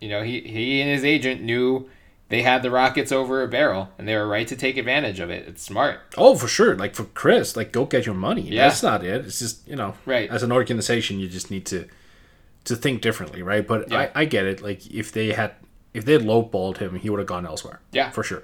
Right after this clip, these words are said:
Speaker 1: For sure.
Speaker 2: Yeah.
Speaker 1: And, like, to their credit, they have,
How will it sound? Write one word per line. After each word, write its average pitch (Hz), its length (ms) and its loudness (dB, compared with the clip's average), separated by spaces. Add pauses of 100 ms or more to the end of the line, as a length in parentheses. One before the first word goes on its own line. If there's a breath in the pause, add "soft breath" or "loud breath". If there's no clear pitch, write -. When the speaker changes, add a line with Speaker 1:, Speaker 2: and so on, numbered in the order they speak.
(120)
Speaker 1:
For 110 120 -8
sure. 127 160 -4
Speaker 2:
Yeah. - 60 -8 (340)
Speaker 1:
And, 143 220 0
like, 139 240 2
to 196 160 0
their 196 160 4
credit, 190 520 2 (140)
they 139 180 2
have, 131 360 0